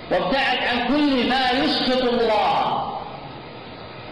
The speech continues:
لأن ما من عبد يحصل له إلا لضعف إيمانه بالغيب. والدليل على هذا أنه لا يتجاسر يزني بحضرة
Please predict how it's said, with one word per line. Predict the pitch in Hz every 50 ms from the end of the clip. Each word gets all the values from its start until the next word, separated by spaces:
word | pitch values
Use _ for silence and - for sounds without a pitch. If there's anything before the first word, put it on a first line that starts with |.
| - - - - - - - - - - - - - - - - - - - - - - - - - - - - 127 - - - - - - - - - - - - - - - - - - - - - - - - - - - - 220 226 226 - - 208 208 208 - 208 202 -
لأن | 180 214 220 208 202 208 240 269 269
ما | 294 294
من | 285 277 254
عبد | 262 269 277 269
يحصل | 247 247 254 240 247 247
له | 240 247 233 208 214 214
إلا | 240 269 262 262 277
لضعف | 262 - 269 262 - 254
إيمانه | 254 247 262 262 254 247 226 226 240
بالغيب. | 226 220 226 226 226 233 226 226 226 233 - - - - - - - - - - - - - - - - - - - - - - - - - - - - - - - -
والدليل | 269 269 294 214 240 269 262
على | 247 - 233 240
هذا | 226 226 226 220 - - 190 202
أنه | 233 247
لا | 269 294 285
يتجاسر | - 254 247 247 262 240 202 180 - 196 196 190 202 226
يزني | 226 - 202 208 185 180
بحضرة | 185 - 208 214 208 196 196 190 190 196 - - - -